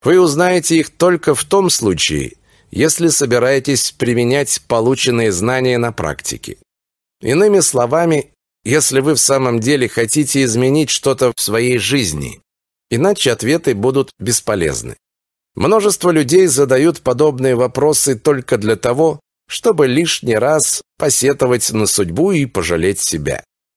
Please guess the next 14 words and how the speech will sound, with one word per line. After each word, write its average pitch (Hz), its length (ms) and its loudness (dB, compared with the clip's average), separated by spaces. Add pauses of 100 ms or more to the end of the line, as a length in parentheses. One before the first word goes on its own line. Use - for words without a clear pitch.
(240)
В - 80 -12
таком 185 380 0
случае 151 560 2
эти 139 160 -2
вопросы 120 680 0 (460)
носят 175 500 0
чисто 170 400 0
риторический 147 760 0
характер, 76 680 -4 (480)
то 220 120 0
есть - 420 0
не 165 180 2
требуют 139 540 0
ответа. 73 560 -2